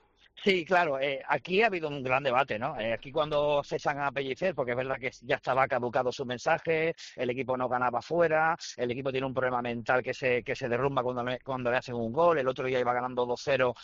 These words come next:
y le meten un gol y ya el equipo se derrumba y vuelve de nuevo el Mirandés a empatar, le ha pasado con el Córdoba, con el Castellón, con el Huesca, todos un poquito, eh, fuera de lugar. Entonces, claro, el entrenador anterior ya tenía que salir,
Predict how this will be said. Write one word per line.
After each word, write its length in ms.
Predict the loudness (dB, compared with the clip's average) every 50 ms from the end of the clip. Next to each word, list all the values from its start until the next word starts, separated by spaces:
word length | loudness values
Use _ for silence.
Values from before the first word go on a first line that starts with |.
| -20 -12 -6
y 140 | -4 0
le 120 | 2 2 2
meten 280 | 2 0 0 0 -2
un 160 | -2 -4 -2 2
gol 240 | 4 4 4 4
y 60 | 2 2
ya 100 | 0 0
el 100 | 0 -2
equipo 180 | -4 -4 -4
se 120 | -2 0 0
derrumba 420 | 0 0 -2 -2 0 2 2 2
y 40 | 2
vuelve 360 | 2 2 2 2 2 2 2
de 80 | 2 2
nuevo 220 | 0 0 0 0
el 60 | 0
Mirandés 340 | 0 0 -2 0 0 0 -2
a 60 | -2
empatar, 540 | -4 -4 -4 -2 2 2 4 4 4 2 0 -2 -6 _ -4
le 100 | 0 0
ha 60 | 2 2
pasado 240 | 0 0 -2 -2
con 100 | 0 0
el 80 | 0 2
Córdoba, 400 | 4 4 4 4 4 2 0 0
con 160 | 0 0 2 0
el 100 | 0 0
Castellón, 760 | 0 -2 -4 -4 -6 -6 -4 0 2 2 4 4 2 0 0
con 280 | 2 2 4 4 2
el 160 | 0 -2 -2 -2
Huesca, 440 | 0 0 0 0 0 0 -2 0
todos 540 | 0 2 2 4 4 2 2 0 -4 -10 -12 _ _
un 240 | -12 -8 -8 -4 -2
poquito, 420 | -2 -2 0 0 2 2 2 2 0 -6 -16 -12 -6 -4
eh, 180 | -2 -2 -2
fuera 300 | -2 0 2 2 2 4
de 80 | 2 2
lugar. 260 | 2 2 2 2 0
Entonces, 320 | 0 0 0 0 0 2
claro, 300 | 4 4 4 4 4 4
el 120 | 4 2 2
entrenador 460 | 2 2 2 2 4 4 2 2 2
anterior 460 | 0 0 0 0 -2 0 0 0 0 0
ya 120 | 0 0
tenía 200 | 0 0 -2 -2
que 100 | -2 -2
salir, 340 | -2 -2 0 0 0 0 -2